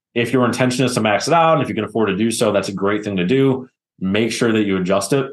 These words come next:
So, for example, if you're making a hundred thousand dollars a year and you had it at twenty-two percent of your paycheck going in, and you can contribute twenty-three thousand, you're now gonna come up a thousand dollars short.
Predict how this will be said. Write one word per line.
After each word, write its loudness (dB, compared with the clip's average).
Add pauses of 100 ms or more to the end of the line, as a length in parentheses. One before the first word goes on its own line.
(120)
So, -4
for -4
example, 0
if -4
you're 0
making -2
a -2
hundred 0
thousand 2
dollars 2
a -2
year 2
and -2
you 0
had -2
it -2
at -4 (320)
twenty-two 0
percent -2
of -2
your -8
paycheck 0
going 0
in, 0 (360)
and -4
you -2
can -4
contribute -2
twenty-three -2
thousand, 2
you're 2
now 0
gonna -2
come -6
up -6
a -10
thousand 2
dollars 2
short. 2